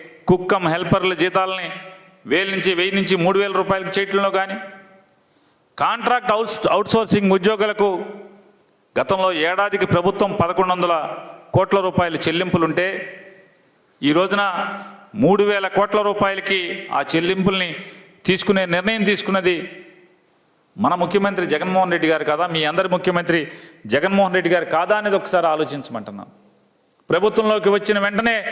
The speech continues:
ఆర్టీసీ ఉద్యోగస్తులందరినీ కూడా ప్రభుత్వ ఉద్యోగులుగా గుర్తించి వారిని యాభై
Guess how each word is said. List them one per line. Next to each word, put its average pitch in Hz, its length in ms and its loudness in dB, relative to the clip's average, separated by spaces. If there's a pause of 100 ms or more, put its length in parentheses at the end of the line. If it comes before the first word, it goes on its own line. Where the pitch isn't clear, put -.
(440)
ఆర్టీసీ 208 480 2
ఉద్యోగస్తులందరినీ 208 880 2
కూడా 208 160 0 (540)
ప్రభుత్వ 214 340 2
ఉద్యోగులుగా 208 580 2 (560)
గుర్తించి 196 460 2 (480)
వారిని 190 360 0 (360)
యాభై 165 380 2